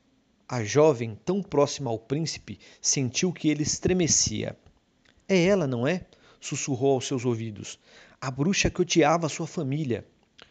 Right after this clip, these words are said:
O rapaz lançou um olhar rápido para a mãe, que acompanhara a sua dedução. Sim, aquela era a terrível bruxa. Para punir o pai dele,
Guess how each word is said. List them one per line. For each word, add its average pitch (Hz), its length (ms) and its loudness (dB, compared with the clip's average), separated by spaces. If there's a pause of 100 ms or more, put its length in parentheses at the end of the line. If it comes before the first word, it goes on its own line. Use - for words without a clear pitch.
(280)
O 120 60 -10
rapaz 120 580 0
lançou 123 360 -2
um 135 100 -2
olhar 120 220 4
rápido 151 500 -2
para 160 220 4
a 170 40 2
mãe, 120 320 0 (500)
que - 120 -4
acompanhara 135 760 2
a 104 40 0
sua - 220 -2
dedução. 123 600 -4 (680)
Sim, 156 480 2
aquela 156 380 4
era 151 200 6
a - 20 0
terrível 180 500 0
bruxa. 123 480 -4 (580)
Para 139 200 2
punir 156 340 0
o 208 40 0
pai 120 220 4
dele, 110 380 4